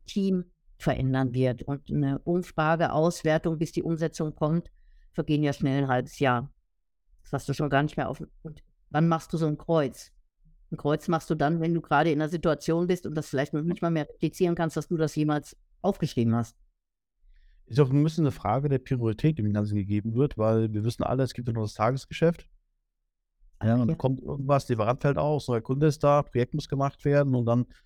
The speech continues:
Speaker 2: kommen diese, äh, Zettelchen irgendwo in eine Schublade und dann liegen sie manchmal eben auch anderthalb Jahre.
Speaker 1: Mhm.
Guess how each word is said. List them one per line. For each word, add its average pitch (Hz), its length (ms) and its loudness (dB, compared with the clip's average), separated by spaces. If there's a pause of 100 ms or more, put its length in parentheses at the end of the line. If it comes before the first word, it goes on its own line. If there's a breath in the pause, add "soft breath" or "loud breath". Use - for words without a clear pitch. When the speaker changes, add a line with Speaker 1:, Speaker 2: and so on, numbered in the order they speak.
(640 soft breath)
Speaker 2:
kommen 139 240 2
diese, 123 1040 0
äh, - 140 -20
Zettelchen 143 520 2
irgendwo 139 360 0
in 135 60 4
eine 123 40 2
Schublade 143 520 0
und 131 60 0
dann 123 100 2
liegen 131 200 -2
sie 131 80 0
manchmal 127 360 2
eben 127 200 -2
auch - 260 -6
anderthalb 107 400 0
Jahre. 95 300 -4 (360)
Speaker 1:
Mhm. 156 320 -2